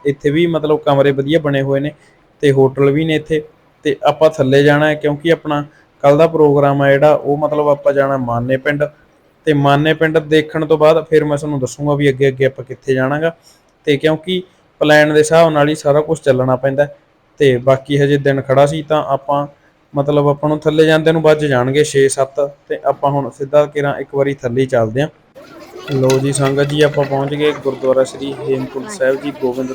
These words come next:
ਧਾਮ, ਤੇ ਇੱਥੇ ਆਪਾਂ ਛਕਦੇ ਹਾਂ ਲੰਗਰ। ਤੇ ਇਹ ਹੈਗਾ ਜੀ ਇੱਥੋਂ ਦਾ ਇਤਿਹਾਸ, ਇੱਥੇ ਦਸਵੇਂ ਪਾਤਸ਼ਾਹ ਜੀ ਆਏ ਸੀਗੇ, ਤੇ ਉੱਥੇ ਜਿਹੜਾ ਜੰਡ ਹੈ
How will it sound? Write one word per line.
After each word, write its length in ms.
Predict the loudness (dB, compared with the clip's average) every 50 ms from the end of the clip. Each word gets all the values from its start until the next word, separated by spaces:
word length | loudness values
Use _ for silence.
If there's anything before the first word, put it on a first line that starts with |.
| -8 -6
ਧਾਮ, 220 | -6 -6 -6 -8 -10 -14 -20 _ _ _ _ _ -12
ਤੇ 60 | -6
ਇੱਥੇ 300 | -4 -4 -4 -2 -2 -2
ਆਪਾਂ 160 | 0 0 -2
ਛਕਦੇ 320 | 0 0 0 0 2 0 0
ਹਾਂ 80 | -2
ਲੰਗਰ। 420 | -2 -4 -6 -4 -2 -2 -2 -4 -6 _ _ _ _ _ _ _
ਤੇ 140 | -6 -6 -4 -2
ਇਹ 180 | 0 0 2
ਹੈਗਾ 220 | 2 2 2 2 2
ਜੀ 140 | 2 2 0
ਇੱਥੋਂ 220 | -2 -2 -4 -2
ਦਾ 80 | 0 0
ਇਤਿਹਾਸ, 440 | 0 2 2 4 4 4 2 0 -4 -6 -6
ਇੱਥੇ 180 | -4 -2 -4
ਦਸਵੇਂ 400 | 0 0 0 0 0 -2 -6 -4
ਪਾਤਸ਼ਾਹ 380 | -2 0 0 0 0 -2 -6 -6
ਜੀ 140 | -4 -2 -2
ਆਏ 180 | 0 0 -2
ਸੀਗੇ, 280 | -4 -6 -8 -8 -8 -8 -8 -12 _ _ _ _ _ _ _ _ _ _
ਤੇ 200 | -2 -2 -2 -2
ਉੱਥੇ 320 | -2 -4 -6 -4 -2 -2
ਜਿਹੜਾ 180 | 0 2 0 0
ਜੰਡ 360 | 0 0 -2 -2 -2 0 0
ਹੈ 200 | 0 0 0 -4